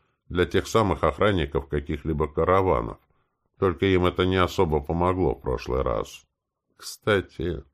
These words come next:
это был ещё один факт, открыто говоривший о том, что представители этой банды имели связи среди торговцев.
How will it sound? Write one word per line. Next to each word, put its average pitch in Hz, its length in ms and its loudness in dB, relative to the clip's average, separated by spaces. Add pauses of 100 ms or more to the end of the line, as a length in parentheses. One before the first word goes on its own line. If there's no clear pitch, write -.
(420)
это 92 200 -2
был 92 220 2
ещё 95 300 0
один 80 240 0
факт, 151 340 -4
открыто 85 420 -4
говоривший 78 760 0
о - 20 0
том, 147 440 -4 (360)
что 147 220 6
представители 131 880 4
этой - 320 2
банды 113 480 2
имели 98 320 2
связи 131 440 0
среди 90 380 -4
торговцев. 95 760 -2